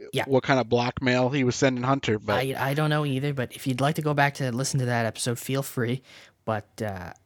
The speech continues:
Speaker 1: since then, there's been, there's been no guests. Hunter said he would like to maybe have proper guests on eventually,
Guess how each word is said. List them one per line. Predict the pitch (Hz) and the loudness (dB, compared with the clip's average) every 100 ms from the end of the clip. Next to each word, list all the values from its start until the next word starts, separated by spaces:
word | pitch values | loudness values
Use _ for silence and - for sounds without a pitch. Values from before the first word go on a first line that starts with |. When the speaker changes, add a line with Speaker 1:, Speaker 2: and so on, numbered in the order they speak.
| - _ | -20 _
Speaker 1:
since | - 180 - | -2 -2 0
then, | 135 135 | 0 0
there's | 131 127 | 0 -2
been, | 127 - | -4 -4
there's | 131 131 | -2 0
been | 143 139 | 2 2
no | 156 | 2
guests. | 151 117 - - | 0 -2 -2 -2
Hunter | 151 143 | -2 -2
said | - 135 | -2 -4
he | 127 | -4
would | 139 151 | -4 0
like | 147 | -2
to | 147 | 0
maybe | 135 147 139 | 0 0 0
have | 127 117 - - _ - | -2 -6 -12 -20 _ 2
proper | 165 160 131 | 2 4 0
guests | 120 - - | -2 -2 0
on | 120 110 | 0 0
eventually, | 101 95 - 101 107 | -4 -8 -8 -8 -10